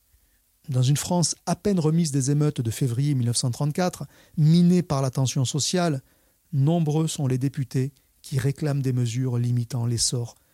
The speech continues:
des magasins à prix unique. De mille neuf cent trente-trois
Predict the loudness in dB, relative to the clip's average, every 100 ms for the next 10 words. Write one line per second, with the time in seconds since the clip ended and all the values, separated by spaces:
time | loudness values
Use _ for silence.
0 | -10 -4 -2 0 -2 -2 -4 -6 -6 -4
1 | -6 -10 -18 _ _ _ _ _ _ _
2 | _ _ _ _ _ _ -2 2 2 2
3 | 0 -2 0 0 0 0 0